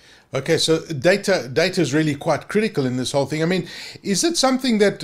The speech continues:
uh, do you find that organizations right now, um, they, they collecting the same data they were collecting five years ago, for example,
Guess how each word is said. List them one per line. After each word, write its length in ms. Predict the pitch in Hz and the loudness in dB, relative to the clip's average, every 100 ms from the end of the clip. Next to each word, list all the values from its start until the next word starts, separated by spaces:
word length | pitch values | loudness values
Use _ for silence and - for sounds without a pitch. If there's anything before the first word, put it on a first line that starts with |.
| 151 | -4
uh, 360 | 160 160 151 160 | 2 2 0 -4
do 140 | 143 | -2
you 180 | 190 277 | 2 0
find 360 | - 220 208 175 | 2 4 4 2
that 120 | 165 | 2
organizations 1000 | 165 160 156 147 151 160 - 175 135 - | 2 4 4 4 4 2 0 -4 -4 -8
right 440 | 131 123 151 151 165 | -4 4 4 4 0
now, 460 | 160 113 113 143 - - - - | 2 2 2 -2 -10 -20 -14 2
um, 560 | 156 160 160 165 165 - _ _ - | 6 6 4 -2 -6 -12 _ _ -12
they, 480 | 160 147 196 185 - | -4 2 4 4 -2
they 280 | 156 190 175 | -4 -2 -2
collecting 560 | - 208 262 277 240 196 | -2 -2 -2 -2 0 0
the 100 | 175 | 2
same 280 | 220 208 | 2 2
data 340 | 165 175 170 165 | 4 2 2 2
they 100 | 156 | 2
were 120 | 151 | 0
collecting 500 | 147 151 147 160 143 | 0 -2 -2 -6 -6
five 320 | - 160 151 | -2 0 2
years 260 | 143 165 143 | 4 4 4
ago, 200 | 123 117 | 0 -2
for 160 | - | -4
example, 580 | 107 101 104 90 - - | -8 -8 -8 -8 -14 -20